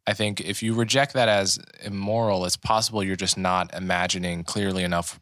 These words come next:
how good it could be for everyone to be in the experience machine. So d-, does that strike you as right? Or what do you think about that classic thought experiment?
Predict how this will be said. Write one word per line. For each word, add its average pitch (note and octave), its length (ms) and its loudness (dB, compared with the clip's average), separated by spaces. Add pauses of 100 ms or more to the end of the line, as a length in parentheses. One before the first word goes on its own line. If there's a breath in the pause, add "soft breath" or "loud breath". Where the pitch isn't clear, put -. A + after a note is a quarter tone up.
how F2+ 380 2
good F#2 220 0
it E2+ 180 -4
could F2+ 160 -6
be F2 140 -4
for - 160 -4
everyone E2 580 -4
to - 140 -4
be D#2+ 300 -6 (220)
in F2+ 140 -4
the E2 120 -2
experience E2 600 0
machine. - 380 -4 (100)
So F#2+ 480 2 (260)
d-, A2 180 -2
does A#2 180 2
that C#3+ 320 4
strike B2+ 360 2
you B2+ 380 0
as A2+ 160 0
right? A2+ 320 2
Or F#2+ 100 0
what G2+ 140 2
do A#2+ 60 4
you B2 80 2
think G#2 160 -2
about F2+ 220 2
that E2+ 280 0
classic F2 420 0
thought E2 220 0
experiment? D#2+ 540 -4